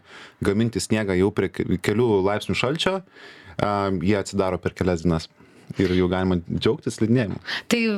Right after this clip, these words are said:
Speaker 2: m, žmonės, kurie nė karto nėra slidinėję, tai jie gali rinktis tarp, e, slidžių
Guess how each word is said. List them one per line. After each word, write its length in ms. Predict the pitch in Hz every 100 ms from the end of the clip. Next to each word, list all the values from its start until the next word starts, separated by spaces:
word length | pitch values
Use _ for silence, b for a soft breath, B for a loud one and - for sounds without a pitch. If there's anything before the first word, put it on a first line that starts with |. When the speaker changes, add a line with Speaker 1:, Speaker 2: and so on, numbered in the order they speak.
| 196
Speaker 2:
m, 280 | 196 175 190 190 - - - - - 208
žmonės, 460 | 185 202 269 294 -
kurie 220 | 214 202
nė 80 | 196 -
karto 300 | 254 226 180
nėra 240 | 175 175 214
slidinėję, 680 | 208 185 165 160 165 254 285
tai 100 | 208
jie 120 | 180 185
gali 280 | 185 180 175
rinktis 360 | 208 220 180 -
tarp, 340 | 175 165 -
e, 320 | 170 170 165 156
slidžių 500 | - 170 165 180 359